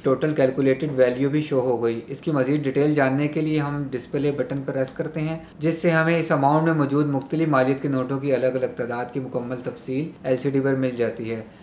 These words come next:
इस detail का हम ज़रूरत के तहत print भी ले सकते हैं।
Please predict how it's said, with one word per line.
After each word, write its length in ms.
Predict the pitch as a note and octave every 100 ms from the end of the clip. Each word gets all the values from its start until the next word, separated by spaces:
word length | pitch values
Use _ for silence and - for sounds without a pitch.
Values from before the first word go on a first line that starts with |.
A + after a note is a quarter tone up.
| -
इस 160 | D3 C#3
detail 300 | D#3 D#3 D#3
का 100 | D#3
हम 180 | D#3+ D#3
ज़रूरत 260 | C#3 C#3+ C#3+
के 80 | D#3+
तहत 260 | D3 D3 -
print 220 | D3 D3
भी 80 | C#3
ले 140 | B2+
सकते 300 | A#2+ A2+ -
हैं। 220 | A2+ A2+